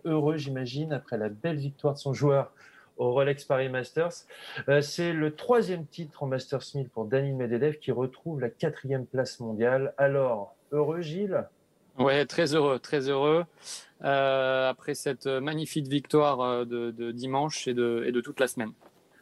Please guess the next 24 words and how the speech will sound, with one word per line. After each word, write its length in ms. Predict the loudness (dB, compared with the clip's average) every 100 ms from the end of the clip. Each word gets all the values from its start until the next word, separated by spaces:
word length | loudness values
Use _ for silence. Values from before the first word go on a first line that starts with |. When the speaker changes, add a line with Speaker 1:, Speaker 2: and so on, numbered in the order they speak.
| -20 -20 -20 -20 -8 2
Speaker 1:
Euh, 640 | 4 6 4 4 4 2
c-, 280 | -2 -10 -12 2
comment, 580 | 4 4 2 0 -2
comment 280 | 0 -2 -2
ça 200 | 0 2
va 180 | 4 2
là ? 180 | 2 0
Vous 180 | -2 -4
êtes, 220 | -6 0
euh, 380 | 2 4 2 -2
reparti 640 | 0 -2 0 -4 -4 -14
de 40 |
Paris, 640 | -2 0 0 0 0 0 0
vous 220 | -2 -4
êtes 100 | -4
dans 140 | -4 -6
le 60 |
sud, 260 | -6 -4 -4
vous 120 | -2
entraînez, 360 | -4 -4 -2 0
vous 100 | 0
préparez 320 | 0 0 0
le 80 | 0
Masters ? 360 | -2 -2 -4